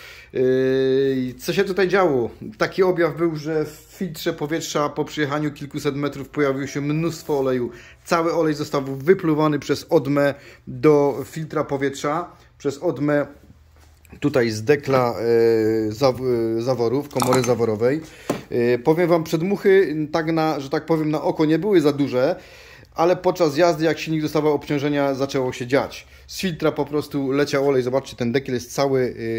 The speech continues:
e, cały tłusty, ponieważ tutaj już wylatywało nawet tymi uszczelnieniami. Filtr się przepełniał. A zobaczcie, moi drodzy, co się tutaj stało. E, pierwszy raz w życiu takie coś widzę. Hmm.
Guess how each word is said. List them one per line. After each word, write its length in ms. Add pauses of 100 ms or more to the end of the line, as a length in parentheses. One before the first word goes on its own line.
(160)
e, 60
cały 500
tłusty, 500
ponieważ 420
tutaj 220
już 260
wylatywało 680
nawet 340
tymi 220
uszczelnieniami. 760 (420)
Filtr 220
się 140
przepełniał. 600 (320)
A 120
zobaczcie, 500
moi 180
drodzy, 300
co 160
się 120
tutaj 240
stało. 480 (500)
E, 160
pierwszy 300
raz 120
w 40
życiu 160
takie 220
coś 200
widzę. 340 (180)
Hmm. 640